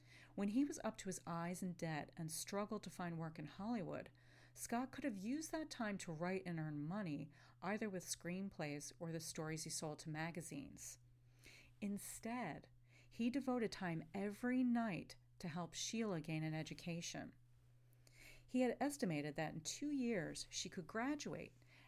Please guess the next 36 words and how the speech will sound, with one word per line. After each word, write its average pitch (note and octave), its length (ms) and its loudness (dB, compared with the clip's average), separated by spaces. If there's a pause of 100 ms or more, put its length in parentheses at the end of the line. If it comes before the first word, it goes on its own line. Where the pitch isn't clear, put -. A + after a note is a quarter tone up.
and D#3+ 100 -2
he F#3 160 0
would B3+ 200 2
make C#4 200 6
sure D3+ 440 0
that - 140 -8
she F3 220 -2
had F#3 200 0
a D3+ 40 -4
cap E3 340 -4
and G3+ 100 -2
gown G#3 240 0
ceremony F#3+ 760 0 (320)
and D#3+ 120 -2
received F#3 400 -2
a A#3+ 80 0
diploma D#3+ 560 0
from D#3 160 -4
the C#3+ 60 -6
College D#3 640 -4
of D3+ 240 -4
One. D3+ 380 -4 (1300)
For G#3+ 300 0
a G3 60 0
poor C4 360 2
girl A#3+ 560 0
who F#3 80 -2
started F#3+ 580 -4
work G3 260 -4
at D#3+ 80 -6
fourteen, E3+ 760 -2 (500)
education A#3 760 2
was D#3+ 200 0
the D#3+ 100 0
rain F#3 600 -2
that D#3 180 -2